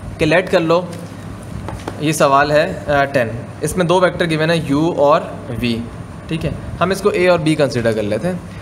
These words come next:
और हमें angle निकालना है। तीसरी short trick क्या है, Angle between two vectors, ठीक है। तो angle निकालने के दो formula हैं, एक तो है sine theta बराबर है ए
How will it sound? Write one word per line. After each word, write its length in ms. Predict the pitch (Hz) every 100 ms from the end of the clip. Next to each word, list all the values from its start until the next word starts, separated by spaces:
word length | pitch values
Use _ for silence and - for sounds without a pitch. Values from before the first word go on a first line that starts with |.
| - -
और 100 | 165
हमें 220 | 190 220
angle 280 | 165 175 190
निकालना 420 | 151 107 101 101
है। 180 | 127 -
तीसरी 280 | 175 170 202
short 260 | 180 165
trick 140 | 190 175
क्या 120 | 175
है, 260 | 208 -
Angle 200 | 147 165
between 360 | 160 143 156 175
two 120 | 151 113
vectors, 440 | 98 98 165 - - -
ठीक 140 | 175
है। 60 | 143 - - - -
तो 60 | -
angle 220 | 156 190 220
निकालने 380 | 202 202 202
के 80 | 214
दो 160 | 180 180
formula 380 | 160 117 113 113
हैं, 180 | 120
एक 220 | - 156 156
तो 60 |
है 120 | 180
sine 320 | 185 165 160 170
theta 260 | 165 180
बराबर 400 | 160 135 127 165
है 380 | 170 160 190 - - - - - - - - - - 143
ए 300 | 151 170